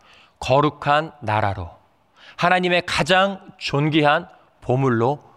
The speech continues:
불러주셨습니다. 우리는 하나님을 예배할 수 있고 영원한 생명, 영원한 하나님 나라를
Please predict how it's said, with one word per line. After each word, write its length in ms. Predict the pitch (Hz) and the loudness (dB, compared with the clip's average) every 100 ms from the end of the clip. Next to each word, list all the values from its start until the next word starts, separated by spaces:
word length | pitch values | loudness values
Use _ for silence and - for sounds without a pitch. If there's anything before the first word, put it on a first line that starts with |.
| _ - | _ -4
불러주셨습니다. 960 | 113 139 131 - 95 - 87 87 - - _ _ _ _ - - | 2 2 2 -4 -6 -8 -10 -12 -18 -20 _ _ _ _ -20 -4
우리는 500 | 151 170 175 175 95 90 | 0 2 2 0 -2 -8
하나님을 640 | - 220 233 233 220 202 | -4 0 0 0 0 2
예배할 320 | 120 120 135 | 0 2 0
수 160 | 120 - | 0 -2
있고 540 | 104 - - 170 180 - _ - | -4 -4 -4 -4 -6 -20 _ -6
영원한 480 | 117 117 135 135 127 | 0 2 2 0 -2
생명, 540 | 120 151 143 131 147 170 _ _ _ | -4 -8 -4 -2 -2 -4 _ _ _
영원한 480 | 113 113 123 120 110 | 0 2 2 2 0
하나님 420 | 107 160 160 151 | -2 -2 -2 -2
나라를 420 | 107 95 95 117 | -2 0 0 -2